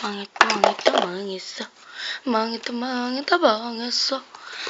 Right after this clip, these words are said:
아, 친구 있으면 진짜 편할 것 같은데. 제가 지금이 한 시 삼십이 분이에요. 제가 <clears throat> 두 시 삼십 분에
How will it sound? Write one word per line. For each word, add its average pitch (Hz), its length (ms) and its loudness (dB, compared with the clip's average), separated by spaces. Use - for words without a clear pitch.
아, 254 100 2
친구 359 260 6
있으면 226 300 4
진짜 220 420 -4
편할 302 320 -6
것 - 120 -16
같은데. 349 440 -10
제가 220 480 8
지금이 226 560 2
한 285 420 0
시 330 300 2
삼십이 339 760 -2
분이에요. 214 800 2
제가 262 480 6
<clears throat> - 2000 0
두 226 220 -6
시 254 200 0
삼십 349 600 4
분에 220 580 0